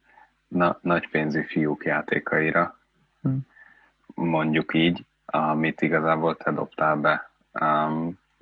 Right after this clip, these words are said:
Speaker 1: és, és csak így gondolom, meg valamennyire mondtad is, hogy a, én nem is tudom pontosan, most már mindketten voltak kint az űrben, vagy még csak, csak az egyik
Speaker 2: Mindketten.
Speaker 1: őjük
Speaker 2: Ma
Speaker 1: is,
Speaker 2: volt a
Speaker 1: mindkettő
Speaker 2: Bezos.
Speaker 1: megvolt. Azt
Speaker 2: Ugye ennek
Speaker 1: tudtam,
Speaker 2: az
Speaker 1: hogy
Speaker 2: apropóján gondoltam.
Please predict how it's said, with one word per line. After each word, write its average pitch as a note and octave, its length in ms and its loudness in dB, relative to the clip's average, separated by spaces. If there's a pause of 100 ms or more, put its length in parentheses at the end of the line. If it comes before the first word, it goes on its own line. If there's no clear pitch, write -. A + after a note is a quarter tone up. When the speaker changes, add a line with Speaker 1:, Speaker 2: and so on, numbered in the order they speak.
Speaker 1:
és, - 380 -2
és D#3+ 160 -4
csak - 260 -2
így - 200 -6 (160)
gondolom, D3 640 0
meg D#3 280 -4
valamennyire D3+ 520 0
mondtad D3+ 400 -4
is, D3 160 -2
hogy D3+ 200 -4
a, D3+ 280 0 (600)
én F2 100 0
nem F#2 100 4
is - 100 -2
tudom D#2+ 180 0
pontosan, - 500 -2
most D#2 200 -2
már - 140 2
mindketten E2 560 0
voltak F2+ 400 2
kint F#2 260 2
az F#2+ 140 2
űrben, F#2 380 4
vagy F2+ 180 -2
még F2 240 -4
csak, - 220 -8 (260)
csak - 240 0
az D3 100 6
egyik E2+ 120 4
Speaker 2:
Mindketten. - 340 2
Speaker 1:
őjük A#2+ 100 6
Speaker 2:
Ma C3 120 8
Speaker 1:
is, B2 60 4
Speaker 2:
volt A2+ 220 0
a - 40 -2
Speaker 1:
mindkettő - 300 2
Speaker 2:
Bezos. - 260 0
Speaker 1:
megvolt. D#2 520 -6 (680)
Azt - 180 -6
Speaker 2:
Ugye C#3+ 100 6
ennek A#2+ 140 4
Speaker 1:
tudtam, A#2 220 2
Speaker 2:
az A2+ 40 6
Speaker 1:
hogy G#2 100 2
Speaker 2:
apropóján - 520 -4
gondoltam. B2 680 -2